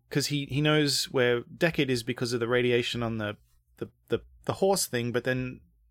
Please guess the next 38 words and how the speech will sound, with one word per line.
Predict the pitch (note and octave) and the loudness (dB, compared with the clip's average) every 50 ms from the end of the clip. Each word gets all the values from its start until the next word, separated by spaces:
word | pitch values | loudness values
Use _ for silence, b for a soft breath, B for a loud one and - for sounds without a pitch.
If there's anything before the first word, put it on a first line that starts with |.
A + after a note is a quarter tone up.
| _ _ | _ _
the | - C3+ C#3 A#2 | -4 -2 -2 0
horse, | A2+ C#3 C#3+ D3 - - - C#3+ | 2 0 0 0 -2 -6 -12 -10
what, | D#3 C3+ B2 A2+ - - - - - - _ _ | -8 -8 -8 -8 -14 -20 -20 -20 -20 -20 _ _
how | A#2+ A#2 C3+ C#3+ | -4 0 2 2
was | D3 C#3+ A#2+ | 2 2 0
he | C3+ C3+ C3+ | 0 0 2
already | C#3 C#3 C3+ C3 C3 | 2 2 0 -2 -4
in | C3 C3 B2+ A#2+ A#2 - _ _ _ _ _ _ _ _ _ _ - | -4 -6 -8 -10 -12 -14 _ _ _ _ _ _ _ _ _ _ -2
that | C#3+ C3 - | -2 -2 -2
place | - - E3 C#3+ C#3 B2 - - - - _ _ _ _ _ _ _ _ _ _ _ _ - | 0 0 2 2 2 2 0 -2 -4 -6 _ _ _ _ _ _ _ _ _ _ _ _ -6
and | B2+ B2+ | -2 -2
then | C3 C3 C3 B2+ | 0 0 -2 -2
gave | - C3+ B2+ B2 | 0 0 0 0
the | B2 C3 | 0 -2
horse | A2 B2+ C#3+ C#3+ - | 0 -2 -2 -2 -4
to | - | -8
the | C3+ C#3 | -8 -8
kid? | - - D3+ D3+ D#3+ E3+ - - | -4 -2 -2 -2 -4 -8 -8 -2
I | - | -2
was | B2+ A#2 - | 0 0 -2
like, | A2+ - - - | -4 -8 -8 -10
"How | - D#3 | -10 -10
the | D#3+ - | -8 -6
fuck | - D3+ - | -8 -10 -8
did | - B2+ | -6 -4
that | B2+ C3 | -2 -2
all | C#3 A#2+ | 0 -2
work?" | A2+ A2+ - - - - _ - _ _ _ _ _ - | -2 -4 -6 -8 -12 -18 _ -20 _ _ _ _ _ -6
Like, | A#2+ - | -4 -2
that | - B2 - - - | -2 -2 -4 -6 -6
timeline. | - B2+ C3 C3 C#3 C#3 D3 D#3+ E3+ b b b b b b b b _ _ _ _ _ _ | -2 -2 0 2 2 2 2 2 0 b b b b b b b b _ _ _ _ _ _
But | - B2+ A2+ - | 2 2 2 2
I | B2+ | -2
think | C3+ - - D3+ C3 | 0 2 0 0 2
it's | C3+ - - | 0 0 0
just | - B2+ - - | 0 -2 -2 -2
that | B2 A2 | -4 -4
he, | G#2 B2 A#2 A2 G#2+ | -2 -4 -4 -4 -8